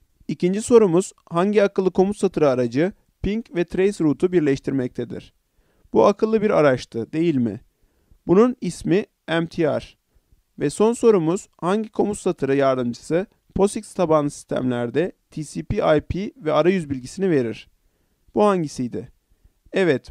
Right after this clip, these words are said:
bu I F config'tir. Bu sayede makinenin tam olarak nasıl yapılandırıldığını görebiliriz. Güzel.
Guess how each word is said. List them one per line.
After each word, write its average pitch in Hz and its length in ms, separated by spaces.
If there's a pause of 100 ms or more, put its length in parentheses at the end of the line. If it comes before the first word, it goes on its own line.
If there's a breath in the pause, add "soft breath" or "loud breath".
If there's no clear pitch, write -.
bu 208 320 (200)
I 180 200
F 180 120
config'tir. - 680 (420)
Bu 214 80
sayede 214 360
makinenin 190 480
tam 202 200
olarak 165 320
nasıl 185 220
yapılandırıldığını 139 880
görebiliriz. 131 680 (480)
Güzel. 160 460